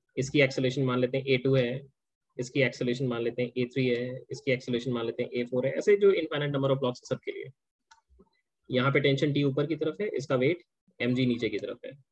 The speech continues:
यहाँ tension T by two ऊपर की तरफ है, weight नीचे की तरफ एमजी है। tension T by four ऊपर की तरफ है और weight एमजी नीचे है।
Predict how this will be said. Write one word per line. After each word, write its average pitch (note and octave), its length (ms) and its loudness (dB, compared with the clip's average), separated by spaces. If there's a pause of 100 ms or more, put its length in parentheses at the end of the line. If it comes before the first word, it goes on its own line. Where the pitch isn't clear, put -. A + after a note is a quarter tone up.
(480)
यहाँ B2+ 180 0
tension C3+ 320 2
T C#3 120 2
by C#3+ 180 4
two D#3 80 2
ऊपर D3+ 200 0
की - 100 -18
तरफ E3 240 -2
है, G#3 100 0
weight C3+ 280 4
नीचे B2 280 0
की B2+ 80 -2
तरफ C#3+ 200 -4 (120)
एमजी A2 280 -6
है। C3+ 200 -10 (760)
tension B2 300 2
T C#3+ 120 0
by C#3 140 4
four F3 220 4
ऊपर E3+ 200 4
की E3 100 0
तरफ D#3+ 260 -4
है D4 120 -4 (540)
और A2+ 200 0
weight C3 340 4 (360)
एमजी B2 260 2
नीचे A#2+ 260 0
है। - 180 -12